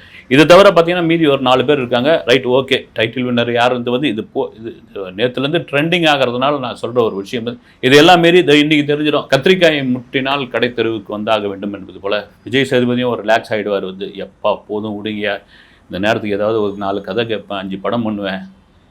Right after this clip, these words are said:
அஹ், போட்டி என்ன வேற ஏன்?" ஏன்னா உலகநாயகன் கமலஹாசன் இடத்தை யாராலும் நிரப்ப முடியாது என்பது விஜய் சேதுபதி நிச்சயமா ஒத்துப்பார்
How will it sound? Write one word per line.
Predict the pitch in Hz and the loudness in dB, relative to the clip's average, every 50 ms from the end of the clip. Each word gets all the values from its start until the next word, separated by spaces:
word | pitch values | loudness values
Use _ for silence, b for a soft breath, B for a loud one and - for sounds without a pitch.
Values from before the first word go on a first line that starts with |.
| _ _ - | _ _ -20
அஹ், | - 92 92 90 87 85 82 82 82 82 82 82 82 - _ _ | -18 -16 -16 -16 -16 -16 -16 -16 -16 -18 -18 -20 -20 -20 _ _
போட்டி | 113 120 117 120 113 | -2 -2 -2 -2 -4
என்ன | 107 101 98 101 | -6 -6 -6 -6
வேற | 101 107 113 113 | -4 -4 -4 -4
ஏன்?" | 113 110 110 110 110 110 b b b b b b - | -4 -4 -4 -6 -6 -6 b b b b b b -2
ஏன்னா | 110 120 123 123 113 104 | 2 2 4 4 4 2
உலகநாயகன் | 104 113 120 123 123 123 120 120 117 107 | 2 0 0 2 2 0 0 0 -2 -2
கமலஹாசன் | - 113 110 117 123 123 123 120 120 127 120 110 | -2 -2 0 2 2 2 2 2 0 -2 -4 -4
இடத்தை | 107 101 107 101 - - 113 113 | -2 -2 -4 -4 -4 -6 -4 -4
யாராலும் | 101 95 95 95 101 104 113 117 107 | -2 0 0 2 2 0 0 0 -4
நிரப்ப | 104 104 107 104 - 113 | -6 -6 -6 -6 -6 -8
முடியாது | 104 98 98 98 92 | -6 -6 -6 -6 -8
என்பது | 90 92 92 107 123 139 | -10 -10 -8 -6 -6 -4
விஜய் | 113 101 110 123 | -4 -4 -4 -4
சேதுபதி | 120 120 120 110 110 117 131 151 | -2 -2 -4 -4 -2 0 0 0
நிச்சயமா | 135 113 107 - - 147 143 147 135 113 | 0 0 -2 -4 -6 -6 -4 -2 -2 -4
ஒத்துப்பார் | 98 - 107 92 90 85 80 | -4 -6 -10 -12 -12 -14 -16